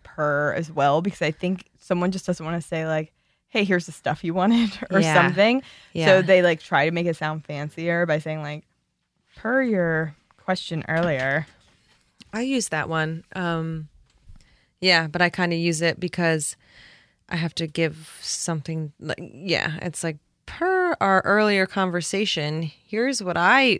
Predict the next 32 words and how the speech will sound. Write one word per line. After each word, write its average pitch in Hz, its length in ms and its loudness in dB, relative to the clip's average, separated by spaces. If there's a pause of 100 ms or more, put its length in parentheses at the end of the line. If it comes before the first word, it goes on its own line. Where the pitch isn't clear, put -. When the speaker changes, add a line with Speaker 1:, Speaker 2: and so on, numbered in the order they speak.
Speaker 2:
said - 220 -2
I 160 160 4
would 151 260 -2 (260)
bring 170 180 0
to 156 80 -2
the 156 80 -2
table. 156 580 -4 (220)
Speaker 1:
Yeah. 143 420 2
Speaker 2:
Where's 170 320 -2
your 240 220 2
thing 147 340 -2
you 147 80 -6
said 143 240 -4
you 147 80 -6
would 131 100 -6
bring 123 160 -8
to - 60 -10
the 82 100 -10
table?" 160 460 -12 (140)
Speaker 1:
Still 165 300 -12
missing. 139 520 -10 (280)
Speaker 2:
Mm-hmm. 160 440 -8 (1700)
Speaker 1:
Reach 175 300 -2
out. 151 280 2 (840)
Speaker 2:
Hmm. 156 420 -4 (520)
Speaker 1:
Instead 156 320 -12
of, 151 140 -16
like, 143 200 -10 (340)
Speaker 2:
Call, 147 540 -2
email. 143 520 -2
Speaker 1:
Yeah. 120 280 -8 (1200)
Touch - 300 -10